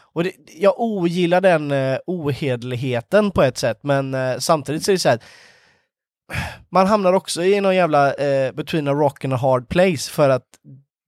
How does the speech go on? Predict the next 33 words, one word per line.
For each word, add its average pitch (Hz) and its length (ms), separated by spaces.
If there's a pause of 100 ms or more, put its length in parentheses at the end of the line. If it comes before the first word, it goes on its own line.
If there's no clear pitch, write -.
(920)
det 175 160
måste 185 300
också 180 220
finnas, 143 640
eh, 135 220
för 156 140
att 139 100
det 147 60
är 143 40
också 135 220 (240)
vettigt. 143 460
För - 80
jag 147 80
menar, 139 260 (220)
han 147 260
börjar 180 220
ganska 147 240
tidigt, 135 580
liksom, 139 240
på 127 80
nittiotalet 131 840
och 135 100
även 123 180
åttiotalet 123 560
och 120 200 (280)
kritisera 147 680
någonting 135 480 (320)
som 185 200
vi 185 80
må-, 185 260
vi 180 140
måste 190 360
kritisera, 127 640